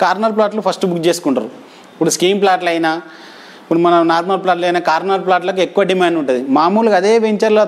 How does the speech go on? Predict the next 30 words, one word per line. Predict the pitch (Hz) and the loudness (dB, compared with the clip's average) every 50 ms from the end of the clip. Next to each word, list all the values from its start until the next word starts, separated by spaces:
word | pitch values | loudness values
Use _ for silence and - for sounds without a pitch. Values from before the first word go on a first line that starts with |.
| 208 | 2
తూర్పు | 202 196 196 196 208 | 0 0 0 0 0
ఫేస్ | 202 196 202 - | 0 0 0 0
plot | 196 196 196 196 196 190 196 196 196 156 175 | 0 0 0 2 0 -2 -2 0 0 0 0
ఐదు | 190 185 180 185 | 2 2 2 2
వేలు | 190 202 202 | 2 0 0
ఉంటే | 185 185 180 202 - - - - - - - - - - - - | 0 0 -2 -2 -2 -6 -14 -20 -20 -20 -20 -20 -18 -8 -2 0
corner | 170 175 190 208 208 190 185 | 0 0 0 -2 -2 0 0
plot | 190 190 190 202 170 175 | 0 0 0 0 0 2
ఏడు | 185 185 180 | 2 2 2
వేలు | 180 180 185 185 | 0 0 0 0
ఉంటుందండి. | 160 170 165 156 147 139 139 139 143 - 165 165 | 0 0 0 0 0 0 -2 -4 -4 -2 0 0
ఎందుకు | 196 214 190 202 196 | 2 2 2 0 0
అంత | 190 190 170 170 | 0 0 -2 -2
demand | 175 185 180 180 175 175 | 0 0 0 0 0 -2
అంటే | 165 190 196 214 220 - - - - - - 156 | 0 0 -2 -2 -4 -8 -14 -20 -16 -8 -4 -2
రెండు | 170 190 208 214 196 214 | 0 0 2 0 0 0
దిక్కుల | 208 214 247 190 190 175 | 0 0 2 2 2 0
road | 175 185 180 185 | 0 -2 -2 -2
ఉంటుంది | 185 165 175 175 170 170 | -2 -2 0 0 2 2
కాబట్టి | 160 160 165 165 151 165 185 214 - - - - - - - - - - - | 2 0 0 -2 -2 -4 -4 -4 -6 -14 -20 -20 -20 -20 -20 -20 -20 -8 -2
plot | - 170 175 190 202 196 233 220 160 | 0 0 0 0 0 0 0 0 0
హాట్ | 160 175 190 208 208 - | 0 0 -2 -2 0 0
cake | 226 214 202 202 | 0 0 2 2
లాగా | 196 185 175 160 143 156 160 165 | 2 2 2 0 -4 -4 -4 -4
ఎప్పుడు | 165 - - 202 202 | -4 0 0 0 2
అమ్మినా | 196 196 196 190 190 185 | 2 0 0 0 0 0
కానీ | 185 190 190 | -2 -2 -4
నీకు | 175 165 160 | -2 0 -2
double | 165 165 165 180 180 | -2 0 0 0 0
వస్తాయి. | 175 180 - 175 170 | 0 0 0 -2 -2